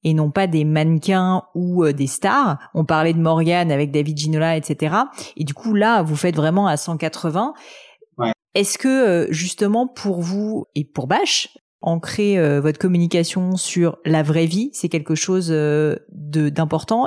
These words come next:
Speaker 1: Et, et finalement, est-ce que,
Speaker 2: Absolument.
Speaker 1: est-ce que c'est un risque par rapport, euh, au côté luxe, alors accessible, mais au côté luxe aussi de la marque ?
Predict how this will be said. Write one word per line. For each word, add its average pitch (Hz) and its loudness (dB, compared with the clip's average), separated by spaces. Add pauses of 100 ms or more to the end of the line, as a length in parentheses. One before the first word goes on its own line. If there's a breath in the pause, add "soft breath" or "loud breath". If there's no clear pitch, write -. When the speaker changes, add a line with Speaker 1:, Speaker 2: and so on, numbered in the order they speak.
Speaker 1:
Et, 160 -2
et - 2
finalement, 175 0
est-ce - -2
que, 202 2 (300 loud breath)
Speaker 2:
Absolument. 127 -6
Speaker 1:
est-ce - -2
que 196 2
c'est 175 0
un 156 4
risque 214 0
par 170 -2
rapport, 170 2
euh, 151 2 (120)
au 160 2
côté 160 0
luxe, 165 0
alors 147 -4
accessible, 202 -2
mais 151 0
au 147 0
côté 156 0
luxe 202 -4
aussi 165 -4
de 160 -2
la 151 0
marque ? 156 -4